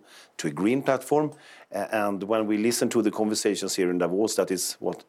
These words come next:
everyone is talking about. We need to accelerate our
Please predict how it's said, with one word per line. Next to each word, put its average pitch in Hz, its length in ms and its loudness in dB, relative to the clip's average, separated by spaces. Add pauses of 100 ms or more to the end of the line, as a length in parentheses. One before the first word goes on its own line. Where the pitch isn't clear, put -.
everyone 104 360 2
is 98 80 -2
talking 98 300 -2
about. 95 340 0
We 101 60 0
need 98 160 2
to 85 140 -4
accelerate 101 720 0
our 90 240 2